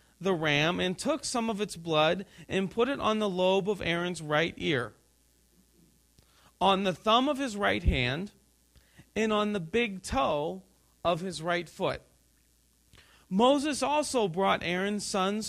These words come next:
forward, the other priests, and put some of the blood on the lobes of the right ears,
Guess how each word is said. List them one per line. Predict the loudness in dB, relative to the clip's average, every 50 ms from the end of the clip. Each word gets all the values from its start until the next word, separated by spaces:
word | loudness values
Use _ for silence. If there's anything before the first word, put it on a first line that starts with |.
| -10 -12
forward, | -8 -2 2 2 4 4 2 0 -2 -6 -6 -10 -16 _ _ _ _ _ _ _ _ _ _ _ _ _ _ -8
the | -4 0 2
other | 4 4 4 4 2
priests, | 0 -4 -6 -4 -4 -4 -6 -8 -10 -12 -12 -12 -12 -12 -14 _ _ _ -20 -20 -20 _ _ _ _ -6
and | -4 -4 -4 -2
put | -2 -2 -2 -2
some | -2 -4 -2 0 0 0 0
of | -2 -4 -4
the | -4 -4
blood | -4 -2 0 2 2 2 2 2
on | 0 -2 -2 -2
the | -2 -2
lobes | 0 0 2 2 2 2 0 -2 -4 -6
of | -4 -4 -4 -4
the | -4 -4
right | -2 -2 0 -2 -2 -2
ears, | -4 -4 -2 -2 -2 -2 -4 -6 -8 -12 -14